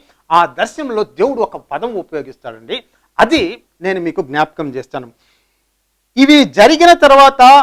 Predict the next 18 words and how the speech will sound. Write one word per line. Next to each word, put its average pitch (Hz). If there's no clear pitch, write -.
యెహోవా 285
వాక్యము 262
అబ్రహామునకు 254
దర్శనమందు 220
వచ్చి, 196
'అబ్రామా, 208
భయపడకము, 214
నేను 285
నీకు 254
కేడము, 240
నీ 202
బహుమానము 247
అత్యుత్తమగునని 180
చెప్పెను.'" 147
ఈ 277
కేడము 330
అనేటటువంటి 262
పదము 214